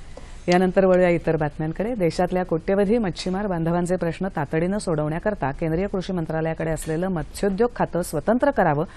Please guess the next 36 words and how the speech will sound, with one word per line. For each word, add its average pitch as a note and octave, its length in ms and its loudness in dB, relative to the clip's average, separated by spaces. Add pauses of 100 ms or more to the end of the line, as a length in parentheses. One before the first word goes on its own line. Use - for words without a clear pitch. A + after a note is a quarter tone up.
(240)
तसंच A#3 220 2
स्वतंत्र G#3+ 380 0
मत्स्योद्योग G3+ 520 0
खात्याची F3 340 -2
स्थापना F#3+ 420 -2
करावी, D3+ 400 -2
अशी C#3+ 180 -4
मागणी D3+ 260 -2 (340)
महाराष्ट्र G#3 360 2
कोळी G3+ 240 2
समाज F#3+ 260 -2
संघाचे F3+ 420 -2
राष्ट्रीय E3+ 320 -2
अध्यक्ष D#3+ 300 -4
आणि F3+ 160 -2
शिवसेना D#3+ 440 -4
उपनेते D3+ 440 -4
अनंत D3 300 -2 (100)
तरे A3 160 4 (360)
यांनी F#3 180 2
पंतप्रधान G3+ 560 2
नरेंद्र F#3 320 0
मोदी F3 280 0
यांच्याकडे G3 420 -2
एका F#3 160 -6
पत्राद्वारे E3+ 600 0
केली A2+ 200 -6
आहे. - 260 -12 (420)
कृषीवाणीसारख्या A#3+ 840 2
नव्या G3+ 280 2
वाहिनीतर्फे F#3+ 680 0
शेतकऱ्यांना F3 520 -2
उपयुक्त F#3+ 440 -2
माहिती F3 380 0
दिली D#3+ 200 0
जाते, F#3+ 320 0